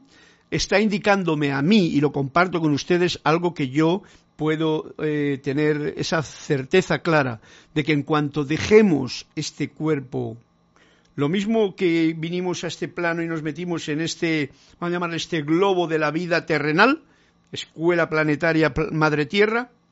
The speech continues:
pues cuando dejemos esto, vamos a soltar todo esto que nos ha contado, Nada, y mucho más todavía, porque entras en el mundo del amor consciente, visible y tangible.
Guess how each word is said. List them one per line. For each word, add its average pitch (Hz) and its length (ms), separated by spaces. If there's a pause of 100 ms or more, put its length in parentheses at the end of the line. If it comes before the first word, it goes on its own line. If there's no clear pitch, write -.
(560)
pues 156 180
cuando 139 340
dejemos 156 460
esto, 226 380 (1120)
vamos 151 420
a 208 60
soltar 165 580
todo 269 200
esto 233 180
que 208 80
nos 202 120
ha 202 80
contado, 220 500 (460)
Nada, 185 380 (560)
y 151 100
mucho 226 400
más 202 220
todavía, 175 500 (480)
porque 156 340
entras 180 420
en 131 100
el 127 160
mundo 170 560
del - 380
amor 185 500 (420)
consciente, 220 920
visible 220 840 (160)
y 165 160
tangible. 123 680